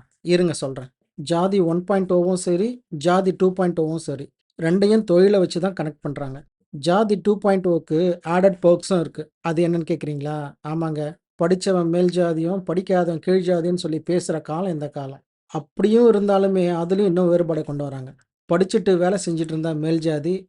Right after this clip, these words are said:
படிச்சுட்டு வேலை இல்லாம இருந்தா கீழ் ஜாதி. நல்லா வசதியோட பணத்தோட இருந்தா வசந்த ஜாதி, பணமும் வசதியும் இல்லைன்னா அவங்களும் கீழ் ஜாதி. இந்த காலத்துல ஜாதின்ற வார்த்தை யாருமே யூஸ் பண்றதில்ல. ஆனா அவங்க நடந்துக்கிற விதம், பிறரை நடத்துற விதம், இதெல்லாம் பார்த்தீங்கன்னா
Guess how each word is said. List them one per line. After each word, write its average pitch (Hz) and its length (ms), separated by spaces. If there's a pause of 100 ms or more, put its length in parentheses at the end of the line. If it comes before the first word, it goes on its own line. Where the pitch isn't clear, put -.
(100)
படிச்சுட்டு 185 400
வேலை 170 220
இல்லாம 156 240
இருந்தா 151 240
கீழ் 143 260
ஜாதி. 135 240 (360)
நல்லா 185 300
வசதியோட 185 600
பணத்தோட 180 400
இருந்தா 170 360
வசந்த 170 340
ஜாதி, 160 360 (420)
பணமும் 190 420
வசதியும் 180 340
இல்லைன்னா 160 260 (220)
அவங்களும் 190 420
கீழ் 147 220
ஜாதி. 135 260 (300)
இந்த 170 200
காலத்துல 190 400 (380)
ஜாதின்ற 214 560
வார்த்தை 185 320
யாருமே 170 400
யூஸ் 180 240
பண்றதில்ல. 156 420 (340)
ஆனா 156 380
அவங்க 156 260
நடந்துக்கிற 156 600
விதம், 151 360 (340)
பிறரை 160 320
நடத்துற 160 440
விதம், 147 400
இதெல்லாம் 165 440
பார்த்தீங்கன்னா 156 500